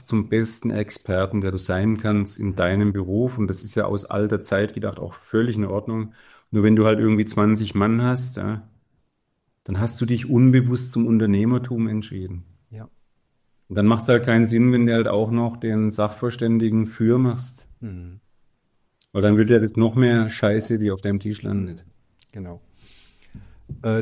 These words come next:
Speaker 2: dieses F-M-U-Modell von Michael Gerber, also Facharbeiter, Manageraufgaben und Unternehmeraufgaben. Ich weiß noch, als ich das zum ersten Mal für mich mit so einer Tabelle gemacht habe, was mache ich denn am Tag?
Speaker 1: Ja.
Speaker 2: Ich hab die Unternehmeraufgaben gesucht.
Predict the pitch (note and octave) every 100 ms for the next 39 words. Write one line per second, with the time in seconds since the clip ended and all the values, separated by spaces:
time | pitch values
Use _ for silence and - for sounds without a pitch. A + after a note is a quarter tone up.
0 | - B2+ B2+ - D3+ C#3 C#3 D#3+ F3+ F3
1 | F3+ G#3 - - - A#2 A#2 B2 G#2+ A#2
2 | B2 D3+ D#3 A2 G2 F2+ C3+ D3 C3+ B2+
3 | B2+ B2+ C3 - A#2 A2+ C3+ C3+ G2 -
4 | _ - A#2 - A2+ A#2 A#2+ A#2 B2 G#2+
5 | A#2 C#3 B2+ B2+ C3 A#2+ C3 B2 - -
6 | - - _ B2+ - - C3 - D#3 -
7 | - C3 C3+ - C#3+ C#3 D3+ - C3+ -
8 | B2 E3 - - - - C3+ C#3+ C3+ B2+
9 | G2+ F3 E3 C#3+ D3+ - C#3 B2 G2+ -
10 | C3 D#3+ - G2 F#2+ G#2 D#2+ - - -
11 | - - - - - G2+ - _ - C#3
12 | F3 - - D#3+ C#3 C#3 F#3 C#3+ D3 -
13 | C3+ C#3 B2+ G#2 G#2 - - -